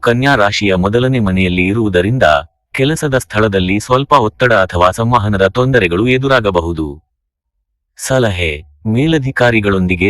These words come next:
ತಾಳ್ಮೆಯಿಂದ ವ್ಯವಹರಿಸಿ ಮತ್ತು ಸಹೋದ್ಯೋಗಿಗಳೊಂದಿಗೆ ಜಗಳಕ್ಕೆ ಒಳಗಾಗದಿರಿ. ವೃತ್ತಿಪರ ಪ್ರಮಾಣಪತ್ರ ಅಥವಾ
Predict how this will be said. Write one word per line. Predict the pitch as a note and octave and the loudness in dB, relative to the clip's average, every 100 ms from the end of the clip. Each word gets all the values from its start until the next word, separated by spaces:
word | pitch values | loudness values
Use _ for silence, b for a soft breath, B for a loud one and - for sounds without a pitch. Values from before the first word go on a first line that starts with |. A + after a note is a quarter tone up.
| G#2+ | 2
ತಾಳ್ಮೆಯಿಂದ | B2+ C#3 D3+ A2+ F#2 F2 | 0 2 0 2 2 2
ವ್ಯವಹರಿಸಿ | F#2+ G#2 G2+ G#2 G#2+ A2+ | 0 0 -2 -4 -2 -2
ಮತ್ತು | A#2 A2 A#2 A#2 | -2 -2 -4 -2
ಸಹೋದ್ಯೋಗಿಗಳೊಂದಿಗೆ | A2 C#3+ A#2 G#2 F#2 F2+ F2+ F2+ F#2+ G2+ G2 | -2 -2 0 0 0 0 0 -2 0 0 0
ಜಗಳಕ್ಕೆ | G2+ G2+ G#2 C#3+ | 0 0 0 0
ಒಳಗಾಗದಿರಿ. | C#3 C#3 B2 G#2 F2+ E2+ D#2+ C#2+ D2+ _ _ _ | 0 2 0 0 -2 -2 -4 -10 -18 _ _ _
ವೃತ್ತಿಪರ | F#2 C#3 - E3+ C3+ A#2 - | -4 -4 -2 0 2 2 2
ಪ್ರಮಾಣಪತ್ರ | G2+ A2 A2+ A2 G#2+ G2+ F#2+ | 2 2 0 0 0 2 2
ಅಥವಾ | F#2 G2+ | 2 0